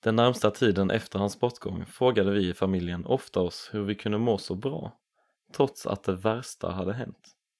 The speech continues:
På begravningen förundrades också andra över att det fanns en sådan frid och glädje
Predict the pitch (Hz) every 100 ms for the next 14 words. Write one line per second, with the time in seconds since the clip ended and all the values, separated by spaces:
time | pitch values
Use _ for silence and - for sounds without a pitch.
0 | _ _ _ _ _ _ _ _ _ _
1 | _ - 101 120 123 98 92 90 - 135
2 | 135 92 87 95 - 127 - - - 123
3 | 135 87 95 120 - - 120 120 120 123
4 | - 95 95 107 90 - - 101 92 98
5 | 101 104 117 117 -